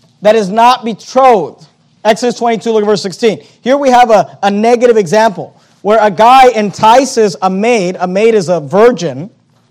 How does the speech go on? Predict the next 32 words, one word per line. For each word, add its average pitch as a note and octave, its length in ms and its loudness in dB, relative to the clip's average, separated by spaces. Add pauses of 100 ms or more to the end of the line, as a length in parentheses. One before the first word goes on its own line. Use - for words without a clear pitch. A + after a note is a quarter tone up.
a D3+ 60 -14
virgin G#3 420 0
young G3+ 240 -2
lady. F3+ 440 -2 (300)
She's G3+ 220 -6
not B3 260 2
betrothed. A3+ 720 2 (320)
She's - 80 -20
not G#3 240 2
engaged. A3 560 2
She's - 80 -14
not G3 220 -2
promised A#3+ 460 -2
to F#3 80 -4
anybody. C#3+ 580 -4 (400)
And G3+ 160 -2
he G3+ 80 -4
lied A#3 360 2
with G#3+ 180 0
her. D3+ 360 -6 (380)
The F3+ 80 -10
Bible C#4 360 2
says F#3+ 460 0
he - 200 -6
shall G#3 180 -2
surely C4+ 680 2
endow G3+ 540 0
her B3+ 200 2
to B3 120 -12
be A3+ 160 -6
his B3 140 -4
wife. A#3+ 380 2